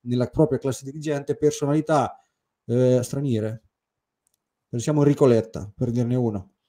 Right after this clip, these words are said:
che ha fatto, ha presentato alla Commissione europea un piano che pre-, prevedeva proprio la riorganizzazione della finanza, della finanza europea per, attraverso un sistema dei fondi, cioè, far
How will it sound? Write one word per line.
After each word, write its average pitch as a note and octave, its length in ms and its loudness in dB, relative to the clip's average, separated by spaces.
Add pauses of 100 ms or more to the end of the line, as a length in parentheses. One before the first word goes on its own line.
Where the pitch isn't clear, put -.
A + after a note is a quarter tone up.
(200)
che A#2 160 -6
ha G#2+ 100 -4
fatto, B2+ 360 -2
ha A2+ 40 -2
presentato B2+ 540 0
alla A#2 140 0
Commissione B2+ 360 -6
europea C#3+ 380 -2
un C3+ 160 -8
piano B2 560 -4 (320)
che - 140 -12
pre-, A#2+ 200 -6
prevedeva A#2+ 320 0
proprio B2 260 -4
la B2 40 0
riorganizzazione B2+ 720 -2
della A#2 160 -2
finanza, B2+ 680 -4 (380)
della A#2+ 240 0
finanza B2+ 400 -2
europea C3+ 540 4
per, A2+ 420 -2 (240)
attraverso C3+ 440 -4
un D3+ 100 -8
sistema B2 380 -6
dei B2+ 120 0
fondi, A2+ 380 -2 (280)
cioè, F#2+ 560 -6
far A#2+ 400 -4